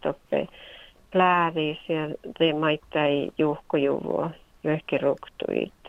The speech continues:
tästä tiehtu. Ja tällä tietysti raavaus tiläällä suotta tahte tälle tämän vuossarka käfsä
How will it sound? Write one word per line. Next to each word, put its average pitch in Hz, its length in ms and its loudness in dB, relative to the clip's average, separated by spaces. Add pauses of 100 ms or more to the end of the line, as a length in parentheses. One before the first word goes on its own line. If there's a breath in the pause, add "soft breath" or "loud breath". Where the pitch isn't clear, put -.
(140)
tästä - 300 -2
tiehtu. 151 560 -2 (640 loud breath)
Ja 202 60 0
tällä 202 320 6
tietysti 233 360 2
raavaus 202 520 4 (300)
tiläällä 190 580 2
suotta 160 580 -2
tahte 165 680 -4 (720 loud breath)
tälle 156 360 2
tämän 147 420 0 (920)
vuossarka 160 720 0
käfsä - 480 -4